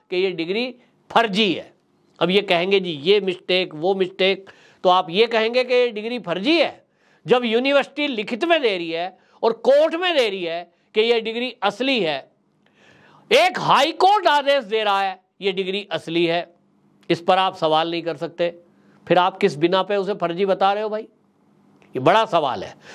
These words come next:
तो कुल मिलाकर के मुसीबतों पे मुसीबत बढ़ती नजर आ रही है। एक तरफ दिल्ली का शराब घोटाला,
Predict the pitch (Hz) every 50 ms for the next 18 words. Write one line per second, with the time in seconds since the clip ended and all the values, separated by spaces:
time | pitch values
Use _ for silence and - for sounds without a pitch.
0 | - - - 196 196 254 302 330 311 294 277 277 254 247 - 262 247 226 - 285
1 | - 240 - _ 170 180 175 - 214 214 185 202 202 233 220 214 220 196 180 170
2 | - 196 202 190 226 226 226 _ _ _ _ _ _ - - - - - - -
3 | - _ _ _ _ - 147 143 190 202 208 240 302 311 285 254 233 233 226 226
4 | 208 208 208 226 269 311 - - _ _ _ _ _ _ _ _ _ _ _ _
5 | _ _ _ _ _ - - - - - 156 220 240 226 233 220 214 208 170 147
6 | 196 214 208 214 196 208 185 - - 170 170 180 185 175 175 175 190 190 214 226
7 | 233 247 254 247